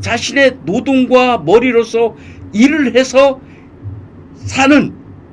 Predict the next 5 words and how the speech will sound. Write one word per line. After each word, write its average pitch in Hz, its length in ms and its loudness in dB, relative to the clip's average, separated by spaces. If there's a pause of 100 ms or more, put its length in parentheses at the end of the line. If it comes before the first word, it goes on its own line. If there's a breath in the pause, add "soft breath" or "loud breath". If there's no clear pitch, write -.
(100)
그런 277 260 0
자유민주주의 254 1500 -2
독립적인 254 680 0
존재로서의 220 800 -2 (320 loud breath)
자유민주주의자들, 190 1080 -2